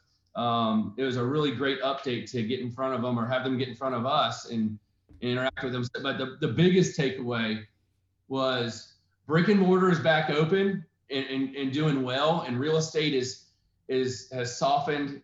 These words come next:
T I money, tenant improvement dollars are higher than ever.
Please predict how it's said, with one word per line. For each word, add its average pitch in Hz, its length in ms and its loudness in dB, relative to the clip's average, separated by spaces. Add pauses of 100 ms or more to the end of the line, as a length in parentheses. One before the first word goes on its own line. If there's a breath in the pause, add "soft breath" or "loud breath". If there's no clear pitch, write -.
(120)
T 156 260 -2
I 139 240 4
money, 143 460 -2
tenant 139 260 -2
improvement 139 480 -4
dollars 135 580 0
are 123 160 0
higher 131 400 -2
than 131 140 -4
ever. 147 500 -4